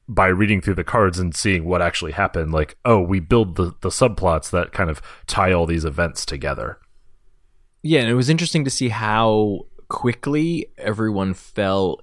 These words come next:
Speaker 2: into, like, the role of being on a dinner party and on a boat and, like, dressed to the nines, but also, like, trying to conduct a mission. Like, it, one of the reasons that this works well in almost any kind of game is that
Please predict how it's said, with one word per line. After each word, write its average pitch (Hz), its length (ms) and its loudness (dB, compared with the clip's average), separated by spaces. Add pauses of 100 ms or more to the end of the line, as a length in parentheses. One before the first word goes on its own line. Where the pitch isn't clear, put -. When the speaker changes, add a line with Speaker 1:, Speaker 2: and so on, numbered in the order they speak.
Speaker 2:
into, 90 1040 -4 (540)
like, 90 220 -4
the 92 120 0
role 87 640 0
of 85 360 -4 (100)
being 82 640 -4 (240)
on 104 240 0
a 110 160 2
dinner 120 300 -4
party 92 360 -2
and 82 120 -6
on 107 180 -2
a 113 40 0
boat 104 520 2
and, 90 100 -4
like, 87 320 -6
dressed - 340 -6
to 113 60 -4
the 101 100 -6
nines, 95 640 -2
but 87 160 -6
also, 95 400 -4
like, 92 180 -2
trying 95 160 -4
to 95 60 -4
conduct 95 360 -6
a 107 40 -4
mission. 104 340 -4
Like, 95 200 -6
it, 120 340 -2 (640)
one 135 160 0
of 170 60 2
the 156 100 2
reasons 139 320 0
that 104 100 -4
this 107 180 -2
works 98 400 -4
well 98 380 -2
in 90 80 -4
almost 90 320 -4
any 98 200 -4
kind 95 280 -4
of 85 160 -10
game 110 400 -4
is 87 360 -8
that 85 520 -6